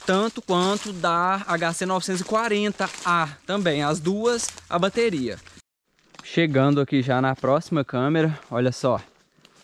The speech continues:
ela bem quietinha aqui, graças a Deus tá aqui,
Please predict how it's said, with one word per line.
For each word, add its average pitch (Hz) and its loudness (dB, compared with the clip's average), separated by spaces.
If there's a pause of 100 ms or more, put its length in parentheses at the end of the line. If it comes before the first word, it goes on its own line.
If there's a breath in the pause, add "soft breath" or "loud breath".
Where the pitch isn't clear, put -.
(120)
ela 113 0
bem 139 2 (120)
quietinha 131 -2
aqui, 127 -4
graças 123 -4
a 117 -2
Deus 117 -4
tá 120 -4
aqui, 123 -6